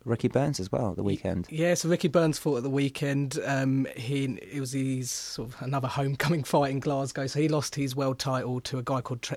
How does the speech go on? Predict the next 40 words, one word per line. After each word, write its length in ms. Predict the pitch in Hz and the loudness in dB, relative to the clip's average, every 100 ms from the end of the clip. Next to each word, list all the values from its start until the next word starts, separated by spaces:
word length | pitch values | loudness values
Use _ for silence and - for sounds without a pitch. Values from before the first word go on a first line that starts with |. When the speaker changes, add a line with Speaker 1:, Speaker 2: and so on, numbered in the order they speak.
| - | -4
Speaker 2:
Terence 300 | 139 127 - | -2 -2 -4
Crawford, 480 | - 135 - 127 113 | -2 -2 0 -6 -2
who 120 | 139 | 0
also 300 | 147 - 123 | 0 0 -2
won 180 | 123 117 | -2 -4
at 80 | |
the 60 | 110 | -4
weekend, 400 | 113 120 - 123 | -4 -6 -4 -4
who's 160 | 120 135 | -4 -2
now 140 | 123 | -2
gonna 140 | 120 | -2
be 80 | 117 | -4
a, 340 | 120 _ - 113 | -8 _ -12 -10
a 40 | |
global 340 | - 117 117 107 | -4 -4 -4 -6
superstar. 520 | 117 113 - 110 113 | -6 -6 -6 -4 -4
So 100 | 131 | 0
Ricky 220 | 151 175 | 0 2
Burns 260 | 151 147 131 | 2 2 2
lost 220 | 135 127 | 0 -2
to 80 | - | -2
him, 120 | 131 | -2
people 220 | 127 127 | -2 -8
thinking, 380 | 135 127 127 123 - - - - | -4 -4 -2 -4 -6 -20 -18 -8
"Oh, 60 | |
he's 160 | 113 123 | -6 -4
a 20 | |
bit 140 | 131 | -4
out 140 | 110 107 | -2 -4
of 80 | 123 | -4
his 140 | 113 | -6
depth 280 | 131 120 - | -6 -6 -4
here." 200 | 117 127 | -2 0
Ricky 220 | 151 147 | 0 0
Burns 300 | 143 139 127 | 0 0 0
is 200 | 135 127 | -2 0
a 120 | 131 | -4
two-time 420 | - 151 143 131 | 0 0 2 2
world 160 | 127 123 | 2 0
champion. 480 | - 151 156 185 | 0 0 2 0